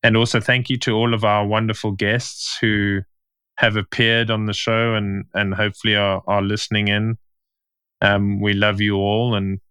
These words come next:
we're so grateful for your contribution. And then to all our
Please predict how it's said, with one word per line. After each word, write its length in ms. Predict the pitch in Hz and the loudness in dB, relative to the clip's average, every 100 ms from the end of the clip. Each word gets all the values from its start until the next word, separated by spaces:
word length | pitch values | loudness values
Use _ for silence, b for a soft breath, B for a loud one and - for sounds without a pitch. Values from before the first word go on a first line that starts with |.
| - | -4
we're 160 | 101 | -2
so 340 | 95 - 110 104 | -2 -2 0 0
grateful 480 | 98 101 104 110 101 | 2 0 0 -4 -4
for 160 | - | -2
your 220 | 101 104 | -2 -2
contribution. 760 | 104 104 95 - 95 98 - 104 | -2 -2 -2 -4 -2 -2 -2 -2
And 160 | 98 | 0
then 160 | 101 101 | 0 -2
to 120 | 98 104 | 0 0
all 280 | 104 104 | 2 2
our 280 | 101 98 98 | 2 2 0